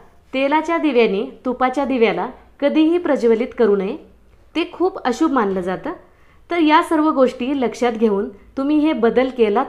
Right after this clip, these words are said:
तर माता लक्ष्मी तुमच्या घरातून कधीही बाहेर जाणार नाही,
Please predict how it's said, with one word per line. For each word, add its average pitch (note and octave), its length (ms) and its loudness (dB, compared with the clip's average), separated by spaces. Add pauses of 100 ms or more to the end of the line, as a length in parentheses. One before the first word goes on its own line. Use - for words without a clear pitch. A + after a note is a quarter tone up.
तर G#3 160 -4 (260)
माता G#3+ 340 -2
लक्ष्मी A3+ 480 -2
तुमच्या A#3 340 -2
घरातून A3+ 480 0 (280)
कधीही B3+ 360 0
बाहेर G#3+ 340 -2
जाणार F#3 320 -4
नाही, F3+ 280 -10